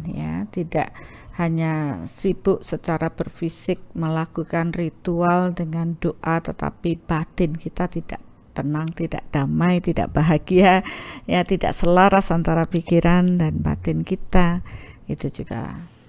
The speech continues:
tidak baik. Alangkah baiknya selaraskan proses diri dan bersihkan batin ya, walaupun orang mungkin masih mengatakan, "Wah, dia tidak, eh,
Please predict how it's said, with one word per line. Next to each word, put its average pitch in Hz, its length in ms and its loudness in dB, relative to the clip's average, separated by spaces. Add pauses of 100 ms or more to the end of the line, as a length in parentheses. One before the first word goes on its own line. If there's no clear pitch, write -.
(220)
tidak - 320 -6
baik. 170 640 2
Alangkah 190 400 -2
baiknya 175 800 -2 (440)
selaraskan 180 880 4
proses - 480 2
diri 208 640 4 (500)
dan 156 640 -4
bersihkan 170 720 4
batin 196 840 4
ya, 185 400 0
walaupun 214 640 0
orang 214 380 0
mungkin 240 500 0 (460)
masih 180 480 2 (360)
mengatakan, 180 760 -4
"Wah, 262 320 0
dia 214 200 2
tidak, 208 480 0 (640)
eh, 165 480 0